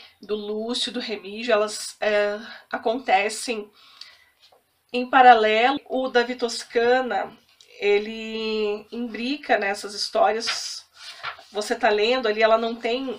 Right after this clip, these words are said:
por exemplo, vou mostrar aqui, não tem um parágrafo, não tem um travessão, não tem umas aspas indicando quem é que está falando.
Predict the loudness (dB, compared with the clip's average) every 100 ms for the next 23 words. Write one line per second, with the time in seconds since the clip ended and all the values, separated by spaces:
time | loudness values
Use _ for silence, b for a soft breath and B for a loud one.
0 | -8 -4 -2 0 -4 -6 -10 -8 -8 -8
1 | -10 -10 -20 B B B -6 -4 -2 0
2 | 0 4 4 6 4 4 2 -2 -6 -6
3 | -4 -2 -2 -4 -6 -8 -10 -18 -8 -4
4 | -4 -6 -8 -4 0 0 0 -4 -4 -6
5 | -4 0 2 2 0 -8 -12 -16 B B
6 | B B -6 -2 -2 -4 -2 0 4 2
7 | 2 -6 -10 _ 0 0 0 -2 -2 -4
8 | -10 -6 -4 -2 0 2 2 0 -6